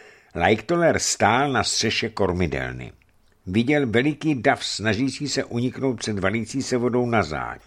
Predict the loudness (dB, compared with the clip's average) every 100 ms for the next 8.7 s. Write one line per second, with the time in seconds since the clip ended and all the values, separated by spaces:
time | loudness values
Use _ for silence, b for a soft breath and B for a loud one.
0 | -10 -6 -2 0 2 2 2 0 -2 -4
1 | -6 -6 -4 -2 -2 -2 -2 -2 -2 -4
2 | -4 -4 -2 -2 -4 -4 -2 -2 -4 -4
3 | -8 -8 -4 -4 -4 -4 -2 0 0 -2
4 | -2 0 0 -2 -4 -6 -10 -4 4 4
5 | 6 2 4 2 4 2 2 0 -4 -4
6 | -8 -10 -4 2 4 2 2 0 0 2
7 | 2 0 2 2 4 0 0 -2 -2 0
8 | 0 0 -2 -2 -2 -2